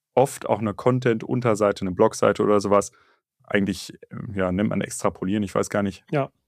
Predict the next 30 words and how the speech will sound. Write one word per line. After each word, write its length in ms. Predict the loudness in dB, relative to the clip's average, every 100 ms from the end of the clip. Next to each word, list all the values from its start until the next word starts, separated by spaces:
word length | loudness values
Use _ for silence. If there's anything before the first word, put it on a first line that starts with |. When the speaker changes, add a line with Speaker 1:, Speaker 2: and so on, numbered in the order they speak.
| -4
Speaker 1:
Also 160 | 2
jedenfalls 340 | 4 4 2 2
kann 140 | 0
ich 120 | 0
mir 140 | 0 0
dann 480 | 2 2 2 0 -2
auf 220 | 0 0
Basis 340 | 2 2 2 -4
dieser 460 | -4 -2 -2 -4 -12
Startseite 840 | -6 2 2 4 2 2 2 0 -2 _ _ -2
überlegen, 380 | 0 2 2
wie 60 | 0
müsste 220 | -2 -2
jetzt 120 | -4
eine 60 | -2
Blogseite 400 | -2 0 -2 -2
aussehen. 520 | 0 2 2 0 -2 -10 _ _ _ _ -4
Und 400 | 0 0 -2 2
dafür 240 | 2 2
muss 160 | -2 -2
ich 120 | -2
jetzt 160 | -4 -2
kein 180 | -4
Wahnsinnsdesigner 960 | 0 2 2 0 -2 -4 0 2 4 4
sein, 320 | 4 4 2
um 180 | -4 -4
den 120 | -4
Stil 340 | -6 -4 0 2
letztlich 460 | 2 0 -2 0
weiterzudenken. 840 | 2 2 -2 -6 -10 -10 -10 -12